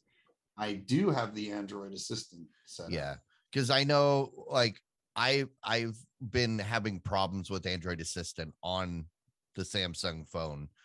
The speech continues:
Speaker 2: where
Speaker 1: Yeah.
Speaker 2: half the time it doesn't want to respond to me, which is frustrating when I'm driving and I'm using Android Auto, and that's
Speaker 1: Mm-hmm.
Speaker 2: how you talk, you work it. And
Speaker 1: <laughs>
Speaker 2: it just, like, I, I not, it won't respond.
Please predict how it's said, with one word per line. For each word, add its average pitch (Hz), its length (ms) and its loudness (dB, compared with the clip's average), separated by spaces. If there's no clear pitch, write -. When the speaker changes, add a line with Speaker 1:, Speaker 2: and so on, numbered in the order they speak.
Speaker 2:
where 90 300 0
Speaker 1:
Yeah. 107 260 2
Speaker 2:
half 156 240 4
the 170 100 2
time 135 300 4
it 117 120 2
doesn't 110 320 2
want 101 440 -2
to 98 160 -6
respond 107 460 0
to 104 60 0
me, 95 300 -2
which 120 300 -2
is 95 140 -4
frustrating 104 580 0
when 95 100 -2
I'm 90 140 -2
driving 92 520 -2
and 87 100 -4
I'm 90 140 -4
using 107 500 0
Android 95 460 0
Auto, 107 380 0
and 101 140 0
that's 104 240 2
Speaker 1:
Mm-hmm. 123 100 2
Speaker 2:
how 123 300 6
you 117 220 2
talk, 117 380 0
you 117 200 -2
work 113 440 0
it. 185 200 0
And 110 240 4
Speaker 1:
<laughs> 113 100 4
Speaker 2:
it 110 160 0
just, 113 280 2
like, 98 380 0
I, 87 420 0
I 78 200 -6
not, 80 280 -2
it 101 120 -4
won't 87 240 -2
respond. 85 560 -4